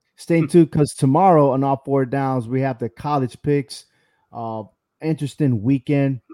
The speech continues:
Speaker 1: My
Speaker 2: Mm.
Speaker 1: favorite is Michigan versus Michigan State,
Speaker 2: Yes, yes.
Speaker 1: Georgia versus Florida,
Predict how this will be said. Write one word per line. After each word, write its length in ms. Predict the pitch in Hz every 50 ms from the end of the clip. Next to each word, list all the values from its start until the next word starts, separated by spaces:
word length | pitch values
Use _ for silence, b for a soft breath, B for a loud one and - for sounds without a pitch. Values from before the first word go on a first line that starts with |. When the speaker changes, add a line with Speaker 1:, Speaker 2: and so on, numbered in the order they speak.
| - - -
Speaker 1:
My 140 | - 113 117
Speaker 2:
Mm. 140 | 110 101 95
Speaker 1:
favorite 300 | 135 135 135 131 131 123
is 200 | 113 - - -
Michigan 480 | - 131 135 120 - 113 110 131 131 123
versus 260 | 113 120 110 104 98
Michigan 420 | 107 117 113 - - - 107 107 113 117
State, 200 | 120 127 131 127
Speaker 2:
Yes, 220 | 123 120 - - - _ _ _ _ -
yes. 120 | 101 101
Speaker 1:
Georgia 320 | 127 139 139 135 123 127 120 107
versus 260 | 127 127 110 104 101
Florida, 640 | - _ - 131 131 135 135 131 131 131 131 131